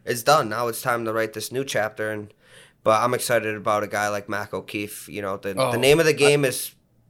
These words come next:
Speaker 1: scoring goals, and he was the best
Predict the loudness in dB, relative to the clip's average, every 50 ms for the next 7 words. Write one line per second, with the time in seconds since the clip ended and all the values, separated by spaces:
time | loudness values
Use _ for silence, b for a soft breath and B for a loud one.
0 | _ _ -8 -6 -6 -2 0 2 4 4 4 2 2 0 0 0 0 -2 -2 -4
1 | -4 -4 -6 -6 -10 b b b b b b b -2 0 0 0 -2 -6 2 2
2 | 2 4 4 0 -6 -8